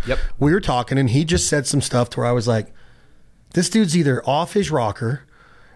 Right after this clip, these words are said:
Speaker 2: But then the second time we discussed it was in Roseville, and then I was like, "Damn." Like, very well put together on the,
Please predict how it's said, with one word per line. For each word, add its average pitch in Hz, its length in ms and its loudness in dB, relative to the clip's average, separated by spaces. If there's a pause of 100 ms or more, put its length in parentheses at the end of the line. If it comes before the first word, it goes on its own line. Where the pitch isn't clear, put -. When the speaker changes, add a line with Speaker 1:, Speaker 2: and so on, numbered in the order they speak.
(160)
Speaker 2:
But 139 120 -2
then 202 140 2
the 185 120 0
second - 380 0
time 151 260 0
we 131 120 2
discussed 123 460 -2
it 131 100 0
was 123 160 0
in 117 100 2
Roseville, 131 640 2
and 123 120 2
then 151 100 2
I 151 60 2
was 131 140 -2
like, 110 200 -2 (200)
"Damn." 202 540 0 (520)
Like, 147 140 0
very 180 400 0
well 165 300 2
put 139 180 -4
together 135 340 2
on 123 120 2
the, 110 100 -4